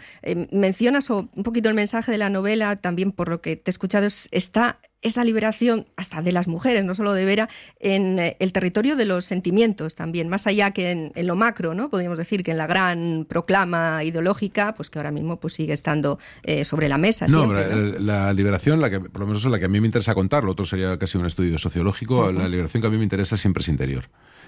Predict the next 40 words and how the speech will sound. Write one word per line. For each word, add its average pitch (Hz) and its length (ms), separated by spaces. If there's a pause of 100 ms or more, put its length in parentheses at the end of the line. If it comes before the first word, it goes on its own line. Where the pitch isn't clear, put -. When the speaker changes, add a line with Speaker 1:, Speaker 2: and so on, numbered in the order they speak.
(100)
Speaker 2:
Eh, 85 540
es, 92 200
es 107 280
el 107 120
autoconocimiento, 87 960
el, 82 580
el 92 140
saber 101 320
quién 110 160
eres 117 200
y 104 40
a - 20
dónde 92 240
vas 110 320
y 104 120
el 90 100
perder 98 260
el 95 120
miedo 98 440 (320)
a - 160
ir 92 120
hacia 85 320
ese 82 200
lugar. 71 380 (500)
Eh, 87 500
eso 107 220
para 82 140
mí 85 140
es 82 100
la 82 80
verdadera 80 300
libera-, 78 380
liberación, 82 580
no 87 80
solamente 92 320
de 92 40
la 87 60
mujer, 127 420
en 78 140
el, 80 140